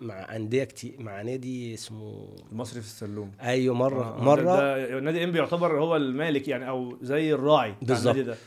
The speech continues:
Speaker 1: وفي
Speaker 2: بيودي
Speaker 1: نادي، وفي
Speaker 2: فيه
Speaker 1: د-، في
Speaker 2: اللعيبة
Speaker 1: نادي تاني
Speaker 2: وكده.
Speaker 1: في المنصورة تقريبًا، برضو في مجموعة المنصورة، آه، بيودي لعيبته، حتى كان مودي المدرب يمسك ال-،
Speaker 2: آه، كابتن
Speaker 1: الف-
Speaker 2: هاني، كابتن، كابتن، آه، طارق عبد الله، أو كابتن هاني عبد الله راح يعني في، آه، بيبقى،
Speaker 1: آه.
Speaker 2: بيبقى زي عينه هناك خلاص.
Speaker 1: أيوة،
Speaker 2: هو، آه،
Speaker 1: بالظبط
Speaker 2: بالظبط،
Speaker 1: كده.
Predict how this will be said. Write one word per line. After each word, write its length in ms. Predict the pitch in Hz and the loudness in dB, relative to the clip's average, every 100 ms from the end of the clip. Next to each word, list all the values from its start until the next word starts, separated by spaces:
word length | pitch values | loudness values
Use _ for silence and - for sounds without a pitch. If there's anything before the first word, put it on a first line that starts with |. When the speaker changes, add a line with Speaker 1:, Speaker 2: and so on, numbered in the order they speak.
| - | -12
Speaker 1:
وفي 220 | 117 120 156 | -4 4 8
Speaker 2:
بيودي 80 | 160 135 | 8 8
Speaker 1:
نادي، 60 | 147 | 2
وفي 80 | 139 | 4
Speaker 2:
فيه 80 | 139 | 4
Speaker 1:
د-، 20 | |
في 140 | 123 | 4
Speaker 2:
اللعيبة 260 | 120 156 160 | 4 4 6
Speaker 1:
نادي 100 | 160 | 6
تاني 200 | 165 170 | 6 4
Speaker 2:
وكده. 100 | 156 | 2
Speaker 1:
في 60 | |
المنصورة 480 | 143 131 123 165 175 | 0 0 0 -2 -2
تقريبًا، 500 | 151 139 160 151 131 127 | 0 -2 -2 -4 -4 -2
برضو 300 | 139 139 127 | -2 -2 -10
في 200 | - 123 | -2 -2
مجموعة 260 | 117 139 139 | 0 -2 -2
المنصورة، 680 | 123 117 - 156 185 196 - | -2 -4 -4 -2 -2 -4 -8
آه، 360 | 120 113 - 123 113 - | -8 -6 -8 -10 -12 -2
بيودي 420 | 120 123 147 135 | 2 4 4 2
لعيبته، 400 | 127 143 160 175 | 2 2 2 -2
حتى 360 | - - - 131 | 0 -2 -2 -6
كان 140 | 131 | -4
مودي 460 | 123 131 120 123 117 | -4 -4 -4 -8 -6
المدرب 760 | 113 113 135 123 120 95 98 - - - - - | -6 -2 -2 -2 -8 -8 -10 -10 -20 -20 -20 -4
يمسك 480 | 127 131 131 - 117 | -2 -2 -6 -8 -6
ال-، 80 | |
Speaker 2:
آه، 80 | 120 | -6
كابتن 140 | - 120 127 | -4 -6 -6
Speaker 1:
الف- 60 | 127 | -6
Speaker 2:
هاني، 260 | 143 120 | -6 -6
كابتن، 340 | 117 120 120 120 | -8 -6 -6 -6
كابتن، 520 | - 123 131 123 120 | -6 -8 -8 -8 -6
آه، 300 | 120 117 120 | -6 -6 -8
طارق 240 | 117 135 127 | -6 -4 -4
عبد 160 | 117 | -4
الله، 120 | 135 | -6
أو 40 | 120 | -6
كابتن 180 | 110 120 | -8 -8
هاني 120 | 127 | -8
عبد 220 | 120 110 | -8 -6
الله 180 | 131 123 | -6 -4
راح 280 | 120 127 101 | -6 -8 -10
يعني 220 | 117 117 | -10 -10
في، 300 | 107 180 170 | -2 2 6
آه، 140 | 165 | 8
بيبقى، 320 | 147 147 139 | 10 12 10
Speaker 1:
آه. 40 | 127 | 6
Speaker 2:
بيبقى 500 | 147 151 143 131 139 | 2 2 2 0 2
زي 160 | 165 | 2
عينه 260 | 170 175 180 | 2 0 0
هناك 180 | 139 143 | 0 -4
خلاص. 260 | - 127 127 | -4 2 6
Speaker 1:
أيوة، 180 | 143 151 | 8 6
Speaker 2:
هو، 40 | |
آه، 20 | |
Speaker 1:
بالظبط 340 | 131 - 143 113 | 4 6 4 4
Speaker 2:
بالظبط، 180 | 110 | 0
Speaker 1:
كده. 120 | 110 | -2